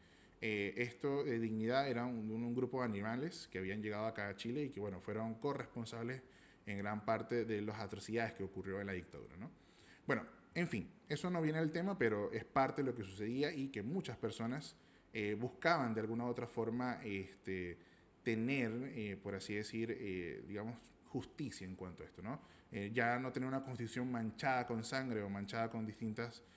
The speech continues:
eh, bases de desigualdad y tener una nueva constitución, ¿ok? Eh, obviamente fue durante este año, durante el dos mil veintiuno, donde se llama a las elecciones para, obviamente, establecer un plebiscito donde establecí, o sea, donde se pudiese decidir si había una nueva constituyente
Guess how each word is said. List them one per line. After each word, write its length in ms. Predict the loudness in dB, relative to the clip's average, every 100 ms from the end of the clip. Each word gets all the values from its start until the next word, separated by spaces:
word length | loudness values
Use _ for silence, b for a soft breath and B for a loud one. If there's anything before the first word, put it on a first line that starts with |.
| B B
eh, 200 | -6 -4
bases 260 | -2 0 0
de 60 |
desigualdad 560 | 0 0 0 0 0 0
y 80 | -2
tener 240 | -4 -4
una 160 | -4 -4
nueva 240 | -4 -6
constitución, 480 | -8 -10 -12 -14 -16 -14
¿ok? 100 | -10 -10 -12 B B B B
Eh, 460 | 0 2 4 2 0
obviamente 320 | 2 2 2
fue 380 | 0 2 4 4
durante 400 | 4 4 4 2
este 300 | 0 0 2
año, 340 | 2 2 -2 -4 -10 -20 -20 -20 -20 -20 -18 -10
durante 340 | -2 0 0 0
el 60 |
dos 100 | 0
mil 120 | 2
veintiuno, 360 | 0 2 0 2
donde 160 | 0 0
se 160 | -2
llama 280 | 0 0 2
a 20 |
las 100 | 0
elecciones 440 | 0 0 -2 -2 -2
para, 340 | -2 0 0
obviamente, 400 | 0 -2 -2 -4
establecer 400 | -6 -6 -6 -6
un 60 | -4
plebiscito 580 | -4 -2 -4 -2 -4 B B B -4
donde 180 | 0
establecí, 540 | 0 0 -2 0 -2 -2
o 80 | -4
sea, 160 | -4
donde 300 | -2 -2 -2
se 100 | -4
pudiese 420 | -4 -2 -2 0 0
decidir 460 | 0 -2 0 0
si 260 | 0 0 0
había 220 | 0 -4
una 140 | -4
nueva 200 | -4 -4
constituyente 720 | -4 -8 -8 -10 -10 -6 -6